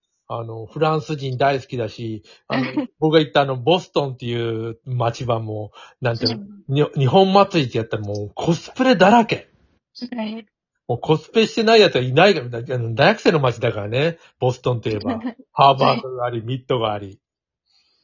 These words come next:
Speaker 1: で、やたらと、なんかね、あの、学生がいて、えーっとね、平均年齢がに-、二十代って言ったの、街の。
Speaker 2: うん。
Speaker 1: もう学生だらけ。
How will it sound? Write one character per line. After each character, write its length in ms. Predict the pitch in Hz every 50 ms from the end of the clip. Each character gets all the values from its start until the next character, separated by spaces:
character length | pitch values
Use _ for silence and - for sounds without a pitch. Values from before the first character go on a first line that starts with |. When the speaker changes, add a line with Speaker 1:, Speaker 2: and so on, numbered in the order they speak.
| _ _ _ _ -
Speaker 1:
で、 640 | 147 143 139 143 147 147 143 139 139 139 139 139 135
や 160 | 135 139 147
た 120 | - - 220
ら 100 | 220 208
と、 200 | 214 196 196 - _ _ _ _ _ -
な 80 | 151
ん 60 | 170 165
か 100 | 160 143
ね、 300 | 139 127 117 104 98 _ _ _ _ _ _ _
あ 80 | - 131
の、 140 | 127 127 123
学 200 | 127 127 123 -
生 140 | - 165 156
が 100 | 151 147
い 140 | 143 -
て、 360 | - 151 147 131 113 101 - _ _ _ _ _ _ _ _ _ _ _ -
え 20 | 143 147 - 147 131 127 127 127 131
ー 20 | 127
っ 40 | -
と 100 | - 117
ね、 480 | 113 113 110 107 107 104 104 104 113 _ _ _ _ _ _ _
平 300 | - 180 208 233 247 233
均 320 | 240 - 226 220 220 214
年 280 | 214 233 233 226 220 175
齢 220 | 151 143 131 127
が 280 | 120 120 110 107 117 123
に-、 500 | 151 - 165 147 143 143 170 202 208 - -
二 220 | 147 139 143 143
十 220 | 147 208 262 269 262
代 160 | - 175 147
っ 20 |
て 80 | 127 -
言 60 | -
っ 20 | -
た 100 | - 113
の、 160 | 101 98 101
街 280 | 104 117 - - 131 120
の。 260 | 113 110 104 - _ _ _ _ _ _ _ _ _ -
Speaker 2:
う 80 | 247
ん。 380 | 262 254 254 247 233 226 226 202 _ _ _ _ _ _ _ _ - - _ -
Speaker 1:
も 240 | 131 127 123 117 113
う 40 |
学 260 | 104 117 117 123 - -
生 220 | - - 240 233
だ 140 | 185 214 214
ら 140 | 196 170 -
け。 220 | - 113 - _